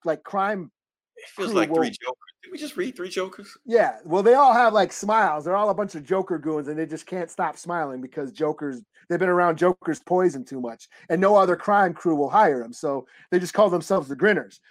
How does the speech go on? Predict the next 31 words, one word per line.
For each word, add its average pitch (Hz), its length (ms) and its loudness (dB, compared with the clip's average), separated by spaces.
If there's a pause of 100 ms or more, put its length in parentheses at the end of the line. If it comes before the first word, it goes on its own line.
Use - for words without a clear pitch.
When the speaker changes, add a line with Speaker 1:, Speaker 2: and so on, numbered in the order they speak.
(160)
Speaker 1:
So, 220 440 4 (840)
uh, 202 420 6 (520)
Batman 247 500 -2
goes 214 280 0
to 208 80 -8
one 214 200 -6
of 208 100 -6
their 185 120 -2
hideouts 196 560 -2
and 151 80 -18
shit 170 280 -8
because 175 240 -10
he's 202 160 -8
thinking, 196 460 -4
well, 165 160 2
Clown 196 360 -6
Hunter, 156 380 -6
he's, 160 420 -10
you 175 80 -10
know, 143 220 -6
even 175 200 -8
though 180 100 2
he 185 160 -2
warned 175 380 0
Clown 180 280 -6
Hunter 202 400 -6 (720)
Speaker 2:
Mm-hmm. 90 200 -10
Speaker 1:
not 170 200 -2
to 139 80 -20
do 196 160 2
shit, 196 300 -2